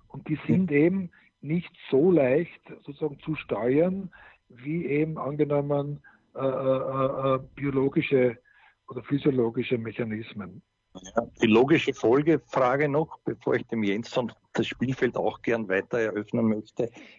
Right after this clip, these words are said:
Speaker 2: ist natürlich, äh, was kannst du daher mit deiner Erfahrung und auch das sonstige Umfeld jetzt unterstützend beitragen, im Wissen, das ist so, aber eigentlich wäre es leibender,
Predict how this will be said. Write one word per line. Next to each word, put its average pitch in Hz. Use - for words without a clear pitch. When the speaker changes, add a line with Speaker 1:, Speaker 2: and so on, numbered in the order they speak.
Speaker 2:
ist 143
natürlich, 147
äh, 123
was 113
kannst -
du 143
daher 156
mit 127
deiner 127
Erfahrung 113
und 113
auch 110
das -
sonstige 139
Umfeld 139
jetzt 131
unterstützend 127
beitragen, 90
im 98
Wissen, 135
das 110
ist 131
so, 165
aber 135
eigentlich 127
wäre 117
es 113
leibender, 110